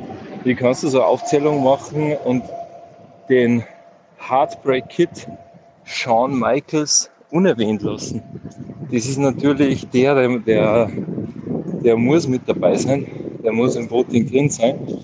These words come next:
Und eigentlich braucht's gar nicht voten, macht es einfach über den Heartbreak Kid Shawn Michaels und dann wird der Podcast ein Erfolg. Ihr seid ein Coach, sag ich das. Und zweitens, sollte es doch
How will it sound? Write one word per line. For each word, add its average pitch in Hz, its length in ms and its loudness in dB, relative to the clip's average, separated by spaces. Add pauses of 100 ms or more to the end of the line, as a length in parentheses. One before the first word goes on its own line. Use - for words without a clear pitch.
(120)
Und 117 120 2
eigentlich 127 600 0
braucht's 110 280 0
gar 113 120 4
nicht 110 160 2
voten, 110 320 -2
macht 104 220 0
es 123 120 -4
einfach 120 320 0
über 123 160 4
den 107 80 -2
Heartbreak 113 380 0
Kid - 200 -12
Shawn 107 220 -2
Michaels 117 480 0 (480)
und 113 140 0
dann 110 120 2
wird 110 160 2
der 113 60 -2
Podcast 110 540 -2
ein 98 320 4 (160)
Erfolg. 107 500 0 (680)
Ihr 139 180 4
seid 113 240 2
ein 110 80 -2
Coach, - 380 0 (160)
sag 95 260 -4
ich 92 180 2
das. - 260 -2 (640)
Und 120 180 0
zweitens, 185 640 2 (960)
sollte 151 440 2
es 127 220 0
doch - 320 0